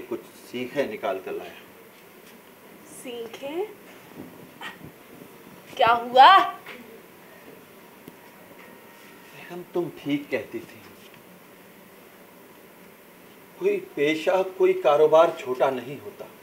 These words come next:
Speaker 1: अगर इंसान कोई काम न करे, वो इंसान जरूर छोटा हो जाता।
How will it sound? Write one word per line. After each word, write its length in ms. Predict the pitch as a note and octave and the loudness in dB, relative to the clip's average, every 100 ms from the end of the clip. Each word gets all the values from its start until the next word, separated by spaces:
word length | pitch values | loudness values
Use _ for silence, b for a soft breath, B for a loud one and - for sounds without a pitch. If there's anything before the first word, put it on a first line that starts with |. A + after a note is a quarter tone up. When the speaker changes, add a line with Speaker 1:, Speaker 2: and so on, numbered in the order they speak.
| - - - - - - - - - - - - - - - D#3+ | -20 -20 -20 -20 -20 -20 -20 -20 -20 -20 -20 -20 -20 -20 -16 -10
Speaker 1:
अगर 280 | F3 F3 | -4 -2
इंसान 500 | D#3 C3+ - D#3+ F3 F3+ - | -2 -4 -6 -8 -8 -10 -10
कोई 100 | D#3 - - | -10 -12 -18
काम 260 | - E3 D3+ | -12 -10 -6
न 140 | D3+ C#3+ | -6 0
करे, 200 | C#3+ D#3 | 2 2
वो 180 | D3 D3 | 2 2
इंसान 500 | C3 - C#3+ C#3+ D3 | 2 -2 -4 -2 -2
जरूर 340 | B2 C3 C3 - | -4 -2 -4 -4
छोटा 280 | B2 - | -6 -4
हो 160 | G#3 - | -6 -6
जाता। 320 | G#2+ F#2+ - | -10 -14 -18